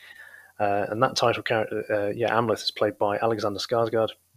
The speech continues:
The year is A D eight ninety-five, and the young Amleth witnesses his royal father, played by Ethan Hawke, slain by his brother, Fjolnir, I think is how you pronounce his name, played by Klaus Bang,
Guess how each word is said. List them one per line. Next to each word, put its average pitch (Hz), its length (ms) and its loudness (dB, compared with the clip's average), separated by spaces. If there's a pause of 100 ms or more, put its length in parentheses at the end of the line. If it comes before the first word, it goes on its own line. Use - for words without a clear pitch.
(560)
The 113 80 -6
year 123 240 10
is 113 100 6
A 120 160 10
D 113 360 -2
eight 120 220 0
ninety-five, 107 760 0 (260)
and 107 200 -4
the 107 100 -8
young 127 240 4
Amleth 120 440 2 (300)
witnesses 147 500 -2 (100)
his 110 240 -6
royal 127 360 4
father, 107 520 0 (140)
played 104 140 -8
by 107 120 -8
Ethan 120 240 -10
Hawke, 135 340 0 (480)
slain 123 540 0
by 104 180 2
his 101 120 -6 (300)
brother, 123 380 4 (600)
Fjolnir, 117 720 0 (220)
I 104 60 -14
think 104 200 -12
is - 60 -10
how 101 60 -2
you 98 80 -6
pronounce 101 300 -6
his 98 120 -14
name, 107 220 -4 (340)
played 113 200 -4
by 104 140 2
Klaus - 360 -2
Bang, 110 360 -2